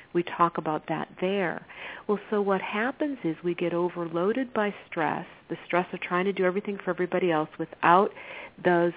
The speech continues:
kind of recalibrating times that we need for ourselves. And then we lose that, we, we diminish in our ability to inhibit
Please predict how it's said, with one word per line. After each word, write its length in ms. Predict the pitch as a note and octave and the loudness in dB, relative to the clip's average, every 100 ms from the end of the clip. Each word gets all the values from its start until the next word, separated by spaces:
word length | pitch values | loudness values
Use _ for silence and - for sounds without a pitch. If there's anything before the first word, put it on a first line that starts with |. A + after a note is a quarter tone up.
| - | -4
kind 240 | - - E3 | -4 -2 0
of 140 | D#3+ D#3 - - - | 0 -4 -12 -12 -2
recalibrating 1120 | F3+ F3 - F#3+ F#3 G3+ G3 F3+ E3 D#3+ D#3 - | 0 0 0 6 8 6 4 2 2 2 -4 -6
times 320 | - D#3 D3+ D#3 - | -4 -2 -2 -4 -4
that 160 | D#3+ | -2
we 160 | E3+ E3 | -2 -2
need 300 | D#3+ D3+ D3+ - | -2 -4 -6 -6
for 60 | |
ourselves. 640 | D#3 D#3+ - D#3 D#3 - - - - - - - - - | -6 -6 -6 -8 -6 -8 -14 -20 -20 -20 -20 -20 -20 -4
And 240 | G3+ G3 G3 | 0 0 2
then 300 | A#3 C#4+ B3 | 2 2 2
we 160 | G3+ | 2
lose 560 | F#3+ F#3+ G3+ A#3+ C#4+ D#4 - | 2 2 2 4 2 0 0
that, 200 | A3+ - | -2 -2
we, 200 | G3 F#3+ F#3+ - - | -2 -2 -4 -14 -10
we 140 | F#3+ F#3+ | -4 -2
diminish 640 | E3+ F3+ F#3 G#3 B3+ C#4 - | 0 0 4 4 4 2 -2
in 140 | G#3+ G3+ | -2 -2
our 300 | - F3 F3 | 0 0 0
ability 580 | E3 G3 A3+ A#3 F3+ D#3+ - | 0 0 2 2 0 -2 -4
to 140 | E3 | -2
inhibit 560 | D#3 D3+ D#3+ D#3+ A#3+ | -2 -4 -6 0 0